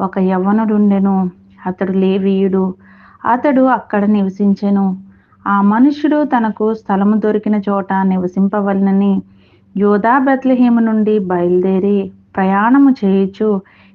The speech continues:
ఎఫ్రాయిమీయుల మన్య దేశముననున్న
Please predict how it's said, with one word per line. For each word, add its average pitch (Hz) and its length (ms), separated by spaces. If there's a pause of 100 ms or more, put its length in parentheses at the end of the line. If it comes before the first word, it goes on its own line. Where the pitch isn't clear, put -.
(140)
ఎఫ్రాయిమీయుల 220 1300 (220)
మన్య 208 360
దేశముననున్న 208 1000